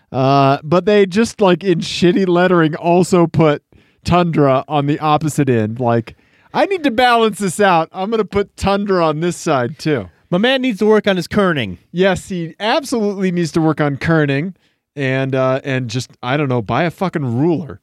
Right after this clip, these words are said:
Speaker 1: <laughs>
Speaker 2: And also, what, what font is that?
Speaker 1: It's a completely different font. It's the font of the chrome letters you buy at Pep Boys.
Speaker 2: Yeah.
Speaker 1: Yeah. Yeah.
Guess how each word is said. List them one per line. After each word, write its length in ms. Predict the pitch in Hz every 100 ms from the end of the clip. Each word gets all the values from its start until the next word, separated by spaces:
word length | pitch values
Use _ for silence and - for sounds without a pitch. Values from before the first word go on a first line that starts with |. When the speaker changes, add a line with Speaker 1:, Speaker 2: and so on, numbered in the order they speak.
| _
Speaker 1:
<laughs> 120 | _
Speaker 2:
And 120 | 156 - - - - - - - - 269
also, 220 | 311 359
what, 420 | 220 202 311 - _ _ _
what 200 | 180 294
font 540 | - - 190 233 339 -
is 220 | 135 107
that? 280 | 107 82 78
Speaker 1:
It's 280 | 175 160 -
a 160 | 151 139
completely 520 | 151 127 143 147 139
different 340 | 156 208 196
font. 260 | - 123 135
It's 220 | 156 -
the 100 | 151
font 320 | - 156 160
of 140 | 165 135
the 180 | 143 - -
chrome 280 | - 156 143
letters 360 | 143 214 160 147
you 60 |
buy 240 | 131 127 131
at 120 | -
Pep 200 | 226 -
Boys. 400 | 110 82 101 - -
Speaker 2:
Yeah. 360 | 123 117 101 95 _ 113
Speaker 1:
Yeah. 340 | 123 170 92 - _ _ _ _ _ _ _
Yeah. 300 | 123 147 98